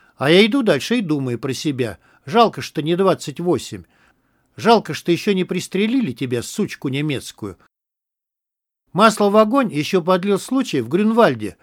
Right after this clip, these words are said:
когда власовцы на самоходочках прорвались в наши тылы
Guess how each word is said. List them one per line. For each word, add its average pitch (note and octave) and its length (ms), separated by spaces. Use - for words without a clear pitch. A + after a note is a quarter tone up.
когда E3+ 460
власовцы D#3 640
на C3+ 100
самоходочках D#3+ 1000
прорвались F3+ 640
в - 40
наши F3+ 300
тылы A3 440